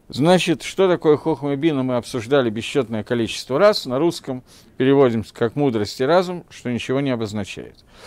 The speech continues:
Говорит, э, Мальбим, что хохма — это то, что учат и принимают, как себя вести – со всеми тхунот нефеш, со всеми душевными качествами и качествами. Бина —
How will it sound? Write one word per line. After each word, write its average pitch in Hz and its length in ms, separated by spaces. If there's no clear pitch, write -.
Говорит, 160 460
э, 131 360
Мальбим, 104 480
что - 340
хохма — 190 600
это 139 240
то, 208 340
что - 380
учат 185 540
и 170 100
принимают, 160 720
как 151 240
себя 117 280
вести – 165 460
со - 220
всеми 175 560
тхунот 143 480
нефеш, 151 320
со 135 140
всеми 147 380
душевными 110 960
качествами 160 840
и 135 80
качествами. 64 760
Бина — 120 480